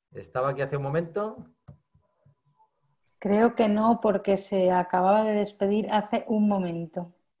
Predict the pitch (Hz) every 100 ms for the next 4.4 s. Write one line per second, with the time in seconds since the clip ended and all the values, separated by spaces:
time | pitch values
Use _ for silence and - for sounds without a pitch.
0 | - 139 160 170 170 165 147 107 95 -
1 | 185 220 214 214 208 180 190 175 165 156
2 | 151 - 175 165 175 165 - 180 170 165
3 | - 185 175 170 170 - - - - 147
4 | 156 123 123 -